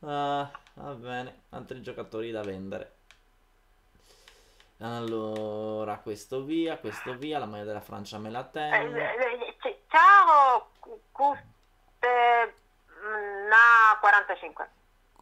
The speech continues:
Speaker 2: Hi.
Speaker 1: Custermuna
Speaker 2: Hello.
Speaker 1: quarantacinque. Hi.
Speaker 2: Eh, ne-, non, ne-, n-, non lo so leggere, mi dispiace.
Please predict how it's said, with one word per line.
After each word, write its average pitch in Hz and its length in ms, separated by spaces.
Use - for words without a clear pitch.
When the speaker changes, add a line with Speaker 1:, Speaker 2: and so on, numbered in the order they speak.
Speaker 2:
Hi. 339 420
Speaker 1:
Custermuna 196 1400
Speaker 2:
Hello. 175 120
Speaker 1:
quarantacinque. 139 680
Hi. 262 260
Speaker 2:
Eh, - 160
ne-, 311 240
non, 370 160
ne-, 339 240
n-, 262 60
non 285 180
lo 269 200
so 240 100
leggere, 156 440
mi 190 140
dispiace. - 460